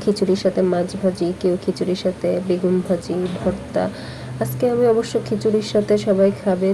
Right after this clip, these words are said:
চিচিঙ্গা ভাজি আছে না ওইটা, but আমি কোনোদিন খিচুড়ির সাথে এরকম চিচিঙ্গা ভাজি খাই নাই। তারপরেও আমি, আহ, খি-, চিচিঙ্গা ভাজি করেছি। আর আজকে কেউ মাংস দিয়ে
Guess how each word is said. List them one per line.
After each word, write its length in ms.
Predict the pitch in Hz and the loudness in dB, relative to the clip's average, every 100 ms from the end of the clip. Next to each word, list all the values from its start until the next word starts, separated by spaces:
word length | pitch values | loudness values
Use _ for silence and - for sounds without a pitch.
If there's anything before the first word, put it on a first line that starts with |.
| 196 | -2
চিচিঙ্গা 580 | - 220 - 233 233 226 | -6 -8 -4 -4 0 0
ভাজি 400 | 208 208 185 214 | 2 2 2 2
আছে 220 | 214 - | 0 2
না 100 | 202 | 2
ওইটা, 400 | 208 180 180 - 180 | 4 2 0 -2 0
but 80 | 190 - | -2 0
আমি 200 | 214 208 | 2 2
কোনোদিন 360 | 208 208 196 202 - | 4 4 6 4 2
খিচুড়ির 280 | 196 180 190 | 0 0 0
সাথে 280 | 190 190 | 0 2
এরকম 260 | 185 185 190 | 2 2 0
চিচিঙ্গা 440 | 190 185 180 175 | 0 0 0 2
ভাজি 240 | 185 175 185 - | 2 2 -2 0
খাই 160 | 202 185 | 2 2
নাই। 200 | 170 190 - - - - - - - | 2 -4 -6 -14 -14 -12 -14 -6 2
তারপরেও 540 | 214 208 220 233 240 | 2 4 2 4 4
আমি, 280 | 214 214 214 | 4 4 2
আহ, 720 | 214 196 190 185 185 190 190 - | 2 4 6 6 6 4 2 0
খি-, 140 | 202 | 0
চিচিঙ্গা 460 | 202 202 202 208 208 | 0 4 6 6 4
ভাজি 180 | 196 214 - | 2 0 0
করেছি। 460 | 233 214 208 - - - - - - - - - - - - - - - - - 73 - - - - - - - - | 4 4 2 -2 -4 -6 -14 -18 -18 -18 -18 -18 -18 -18 -16 -18 -18 -18 -18 -18 -16 -16 -18 -18 -18 -18 -18 -16 -4
আর 480 | 190 185 180 175 175 196 - - - - | 0 2 4 4 4 0 -6 -14 -6 -4
আজকে 340 | 208 - 214 202 | -4 -2 -4 2
কেউ 240 | 202 190 | 4 6
মাংস 360 | 190 185 196 - 185 | 6 4 2 0 -2
দিয়ে 120 | 175 | -2